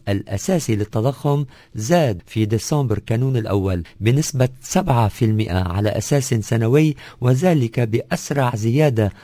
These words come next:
منذ حزيران جوان ألف وتسعمائة واثنين وثمانين حين سجل سبعة فاصل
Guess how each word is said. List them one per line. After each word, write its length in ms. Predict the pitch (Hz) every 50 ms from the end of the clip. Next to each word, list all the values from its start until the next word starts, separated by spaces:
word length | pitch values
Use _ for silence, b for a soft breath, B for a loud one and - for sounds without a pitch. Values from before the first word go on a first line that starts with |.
| B B -
منذ 380 | 120 135 160 151 123 104 101 90
حزيران 640 | - 127 127 123 135 135 131 131 147 160 160 151
جوان 340 | 143 127 120 127 131 127 120 - - -
ألف 220 | 139 147 - -
وتسعمائة 520 | 120 113 - - - 110 113 127 160 - 117
واثنين 600 | 110 104 107 110 - - 139 147 143 127 110 113
وثمانين 600 | 135 135 - 160 147 147 143 143 131 110 98 85 85 - -
حين 280 | - 156 160 156 147
سجل 580 | 135 - 208 170 127 120 113 104 113 117 117 113 B B B B -
سبعة 340 | - 156 156 160 117 110
فاصل 540 | 104 - - 131 131 131 - 139 123 117 -